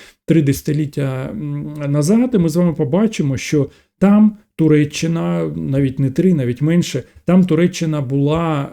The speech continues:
е, країною достатньо бідною, м, невисокотехнологічною. Туреччина рекордно довго позичала у Міжнародного валютного фонду, практично сорок років Туреччина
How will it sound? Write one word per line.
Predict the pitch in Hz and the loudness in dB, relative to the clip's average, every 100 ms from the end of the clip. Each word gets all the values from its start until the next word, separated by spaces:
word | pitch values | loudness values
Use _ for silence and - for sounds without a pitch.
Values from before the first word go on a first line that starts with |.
| 151 | -10
е, | 139 135 135 | -8 -8 -8
країною | 147 151 165 139 127 | -2 0 0 -2 -2
достатньо | 127 - 165 156 135 123 _ _ - | -4 -4 -6 -2 -2 -2 _ _ -8
бідною, | 135 147 123 131 131 160 175 - | -2 0 0 0 0 -2 -4 -8
м, | - 139 131 143 | -8 -6 -2 0
невисокотехнологічною. | 170 185 170 156 151 143 - 151 143 123 117 - 139 139 143 _ - | 4 4 2 -2 -6 -8 -6 -2 -2 -2 -6 -6 -4 -6 -10 _ 0
Туреччина | 175 196 202 185 175 160 160 | 4 4 4 0 0 -2 -6
рекордно | - 180 196 190 202 196 185 180 | -2 0 0 2 2 2 2 0
довго | 143 160 175 151 135 | 2 4 4 2 -2
позичала | 139 135 143 - 185 160 | -4 -4 -4 -2 0 0
у | |
Міжнародного | 135 131 143 160 156 139 | -2 -2 -2 -2 -2 -2
валютного | 143 170 165 143 | -2 -2 -2 -6
фонду, | 127 135 117 113 135 139 - 151 | -4 -4 -4 -4 -6 -8 -12 -10
практично | - - 226 - | -6 -4 -4 -2
сорок | 190 233 220 214 | 0 2 0 2
років | 208 156 123 | 0 0 -4
Туреччина | - 175 180 - 156 | -6 -6 -6 -4 -6